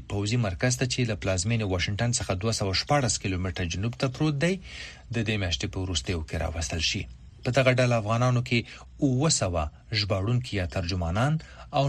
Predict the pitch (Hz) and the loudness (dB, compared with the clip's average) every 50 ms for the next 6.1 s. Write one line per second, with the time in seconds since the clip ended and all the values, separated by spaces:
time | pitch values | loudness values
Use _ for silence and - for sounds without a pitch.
0 | 139 156 165 156 127 147 143 143 135 - 127 127 - 135 135 127 117 - - 131 | 4 4 4 4 2 2 0 0 0 -2 -2 0 0 0 0 0 0 -2 0 0
1 | 123 117 113 - 113 104 90 90 104 123 131 127 - - 143 143 143 143 160 156 | 0 0 0 0 -2 0 0 0 2 2 2 2 2 2 2 4 4 4 2 2
2 | - 175 170 165 - - - - - - - - - - - - - - - - | 2 2 0 0 -2 -6 -14 -16 -16 -16 -18 -20 -20 -20 -20 -20 -20 -20 -20 -20
3 | - - - - 127 131 127 123 123 127 131 127 127 131 151 170 156 - 117 101 | -20 -16 -6 0 2 4 4 4 4 4 4 4 4 2 2 2 0 0 -2 -4
4 | - - 123 113 101 - - 101 104 135 139 127 120 - - - - - - - | -4 -2 -2 -2 -2 -2 -2 0 0 0 0 0 0 0 0 0 -2 -2 -6 -4
5 | - - - - - - - - - - - - - - - 151 147 151 151 139 | -6 -6 -8 -10 -14 -18 -20 -20 -20 -20 -20 -20 -6 0 2 4 4 4 4 4
6 | 156 | 2